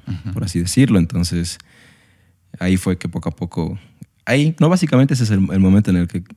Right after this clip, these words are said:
Speaker 2: hubo la transición y
Speaker 1: Ujú.
Speaker 2: poco a poco fue cambiando y al final ya empecé a ver qué hago, qué hago y empecé con el primer negocio.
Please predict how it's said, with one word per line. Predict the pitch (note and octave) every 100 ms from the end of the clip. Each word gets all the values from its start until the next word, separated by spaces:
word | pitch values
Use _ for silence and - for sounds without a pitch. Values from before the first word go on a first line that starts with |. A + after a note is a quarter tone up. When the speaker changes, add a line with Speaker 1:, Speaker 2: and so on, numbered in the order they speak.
| -
Speaker 2:
hubo | G2 F#2
la | E2+
transición | - E2+ E2+ F2+ A2+ C3 F3+ G#2+
y |
Speaker 1:
Ujú. | F#2+
Speaker 2:
poco | G#2+ F#2+
a |
poco | - F#2+ -
fue | -
cambiando | F#2+ F2+ F#2+ A#2+ C3+
y |
al | F2+
final | - F2+ F2+ F2
ya | D#2+ D#2 E2 -
empecé | E2+ E2 F2 - E2+
a | E2+
ver | E2+ F2+
qué | F#2
hago, | F2+ F#2+ F#2
qué | F2+
hago | F#2+ F#2+ F#2+
y | E2 - -
empecé | F2 F2 F2
con | E2
el |
primer | D#2+ F2+ E2
negocio. | E2+ A2+ -